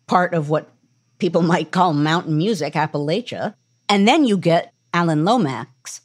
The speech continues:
the famous ethnomusicologist, so well known for collecting different kinds of music, a lot of folk music, a lot of Appalachian music. And actually,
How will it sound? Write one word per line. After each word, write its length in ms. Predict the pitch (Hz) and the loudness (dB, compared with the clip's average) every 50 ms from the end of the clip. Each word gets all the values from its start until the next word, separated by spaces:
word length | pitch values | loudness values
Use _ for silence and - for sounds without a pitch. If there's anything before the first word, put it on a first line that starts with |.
| _ _ | _ _
the 60 | 151 | -14
famous 340 | - - 156 147 151 139 - | -6 -4 -4 -2 -2 -2 -4
ethnomusicologist, 1160 | 151 135 - 147 143 143 147 127 - 131 - - 196 220 196 151 - - 69 - - - - - _ _ _ _ _ - - | -6 -6 -4 -4 -4 -2 -4 -4 -8 -12 -6 -6 -4 -4 -4 -6 -8 -10 -16 -16 -16 -16 -18 -20 _ _ _ _ _ -14 -12
so 300 | - - - 214 233 254 | -10 -4 0 2 2 4
well 280 | 226 180 170 165 156 156 | 4 2 2 0 2 2
known 340 | 160 160 165 180 156 160 151 | 2 2 2 2 2 0 -2
for 300 | - 160 151 147 143 - - - - - _ _ | -2 -2 -4 -4 -4 -8 -16 -20 -20 -20 _ _
collecting 720 | - - 180 175 175 190 240 240 - - 202 175 165 165 | -2 0 0 2 2 2 2 0 -2 -2 0 0 0 0
different 360 | 143 - 180 175 - 180 - - | 0 -2 -2 -2 0 -4 -4 -4
kinds 380 | - - 175 185 190 190 - | -4 -2 0 0 0 0 -2
of 120 | 175 147 151 | -2 -2 0
music, 480 | 165 170 170 156 156 143 139 - - _ _ | 0 0 0 0 -2 -4 -4 -8 -20 _ _
a 60 | 151 | -4
lot 300 | 147 160 175 240 311 262 | -2 0 2 2 2 2
of 80 | 180 - | 0 -4
folk 320 | - - 175 160 - - | -2 -2 -2 -2 -2 -4
music, 280 | 156 147 135 - 180 - | -6 -4 -4 -6 -8 -6
a 60 | 143 | -4
lot 160 | 156 160 156 | -4 -4 -4
of 80 | 151 - | -4 -6
Appalachian 580 | 143 147 139 151 151 160 185 220 - - 175 | -8 -8 -6 -6 -6 -4 -6 -6 -6 -6 -4
music. 320 | 156 135 139 139 143 139 156 | -4 -4 -4 -4 -4 -4 -2
And 80 | 156 | 0
actually, 540 | 190 226 233 - - 165 156 151 151 160 | 0 0 0 -4 -6 -4 -2 -2 -4 -6